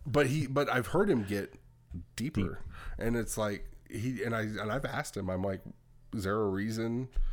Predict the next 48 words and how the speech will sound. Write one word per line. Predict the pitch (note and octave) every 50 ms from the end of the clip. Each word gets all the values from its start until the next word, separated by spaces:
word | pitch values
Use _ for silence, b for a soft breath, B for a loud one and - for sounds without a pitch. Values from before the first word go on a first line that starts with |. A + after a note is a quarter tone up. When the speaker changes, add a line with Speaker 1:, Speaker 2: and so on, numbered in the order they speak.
| B B B B B B
Speaker 1:
Like, | G2+ G2
is | G2+ G2+
that | G2+ G2+ G#2
what | G2+ -
the | G2
teacher | - - G#2 G2 - - G2+
wants?" | F#2 F2 E2 G2 A2 -
She, | - G#2
she | F#2+ - G#2+
Speaker 2:
Mm. | G#2
Speaker 1:
said, | F#2 G2 G2+ F2+ F2+ - - - -
"It's | F2 - -
just | - F#2+ -
more | - F2 E2
comfortable." | - - F2 - - - - G2 F#2+ - - - - -
Speaker 2:
Yeah. | F#3+ F#3+ - B B B B B B
Speaker 1:
So | A#2+
Speaker 2:
Hey. | C3+ A2
Speaker 1:
I'm | A2
like, | A2 G2+ F#2 - - - -
"If | - G#2 G2+
it's | B2 B2 -
more | - C3+ C#3 C#3
comfortable, | D#3+ G3+ A3+ A#3+ C4 C4+ G3+
then | - C#3 C#3+
Speaker 2:
Yeah. | C#3+
Speaker 1:
it's | D3 - -
more | D#3 D3 E3+
Speaker 2:
It's, | G3+ G#3
Speaker 1:
comfortable." | - - A2+ A#2+ - - A2 A#2
Speaker 2:
it's | B2+ B2+ -
gonna | - D3 C#3 C3+ C3
only | C3 C3 C3 C3 C3
be | B2+ C3
like | B2+ B2+ B2 A#2+
that | B2+ A#2+ G#2+ -
for | - A#2
a | A2
while, | G#2 F2+ D2+ - - -
so | - - F2
Speaker 1:
Yeah. | B2+ C3 B2 A2 - - - - -
Speaker 2:
enjoy | - G#2+ G#2+ A#2 A#2
it | A2+ G2+
while | G#2 G2+
you | G2+ G2
can. | - - D2+ D#2 -
Speaker 1:
So, | - - A#2+ A#2+ A#2 A#2 A#2
um, | A#2 A2+ A2 G#2+ G2+ G2+